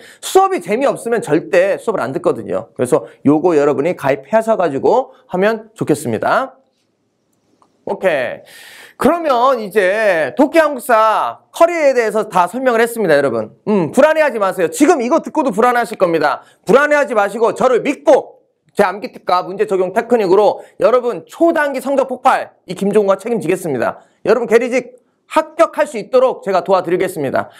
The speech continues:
한국사로 합격하는 게 아니고 한국사라 여러분의 발목을 잡지 않도록 해드리겠습니다. 한국사 빨리 끝내고요. 컴일 하시고요. 그 다음 우금하세요.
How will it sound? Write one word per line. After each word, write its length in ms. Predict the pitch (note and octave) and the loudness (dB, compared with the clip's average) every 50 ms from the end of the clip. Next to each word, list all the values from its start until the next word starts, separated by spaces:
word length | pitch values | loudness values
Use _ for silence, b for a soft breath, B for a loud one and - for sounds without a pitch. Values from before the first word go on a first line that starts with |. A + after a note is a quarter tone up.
| B B B B | B B B B
한국사로 640 | B - E4 F#4 F#4 F#4+ F#4 F#4 - E4 D4 C#4 C#4 | B 0 0 0 0 -2 -4 0 2 2 2 2 2
합격하는 420 | C4+ C#4+ D#4 D4+ C#4 C4+ C4+ B3+ | 0 -2 -4 -4 -4 -2 -2 0
게 60 | G#3 | 0
아니고 380 | F3 F3 F#3+ G3 F#3+ A3+ G#3+ D3 | 0 0 0 -2 0 0 0 0
한국사라 960 | - - - - F#4 F#4 F4 F#4+ - - - D4 C4+ C4+ C4+ D#4 E4 E4 E4 - _ - | -2 -4 -4 -4 -2 0 0 0 -2 0 0 0 2 2 4 2 2 0 -2 -6 _ -2
여러분의 360 | - F#3 G#3+ G3+ G3 F#3+ - | 0 2 2 2 2 0 -2
발목을 440 | - - E3 F3 F#3 F#3 F#3+ G3+ F#3+ | -4 -4 -6 -4 -2 0 0 0 0
잡지 260 | - E3 E3 - - - - | 0 -2 -4 -2 -4 -4 -4
않도록 400 | E3+ A#3+ D4+ D#4 - A#3 C4 G#3 | -4 -6 -6 -8 -8 -6 -2 -2
해드리겠습니다. 680 | A3+ G#3 F#3 F#3 E3 D#3 C3 B2+ A2+ G2+ F2+ - - _ _ _ _ _ _ _ b b b | -2 -2 -2 -2 -4 -6 -6 -8 -10 -12 -12 -14 -16 _ _ _ _ _ _ _ b b b
한국사 340 | - B3+ B3+ G#3+ A#3+ G#3 - | -2 -2 -2 -2 -4 -4 -2
빨리 220 | B3 B3+ C#4 B3+ - | -2 -2 -2 -4 -6
끝내고요. 640 | D4 C#4+ C#4 C4+ A3+ G3 A#3+ C4+ C4 G3 - - - _ _ _ _ _ _ _ _ | -2 0 2 2 4 4 4 4 2 0 -4 -8 -14 _ _ _ _ _ _ _ _
컴일 320 | - - D4 D4 D4 C4 | 0 0 2 2 2 2
하시고요. 640 | B3 A#3+ B3 B3+ G3 G#3 A3 A#3+ A3 A#3 - - _ _ | 0 0 -2 -2 0 0 2 0 -2 -4 -8 -16 _ _
그 80 | - D#3+ | -8 -4
다음 180 | E3+ F3 D3+ - - | -4 -4 -4 -4 -4
우금하세요. 600 | F#3+ A#3 G#3+ A3+ G#3 F#3+ - - G#3 C#3 A2 | -4 -2 0 2 2 0 0 0 -2 -4 -4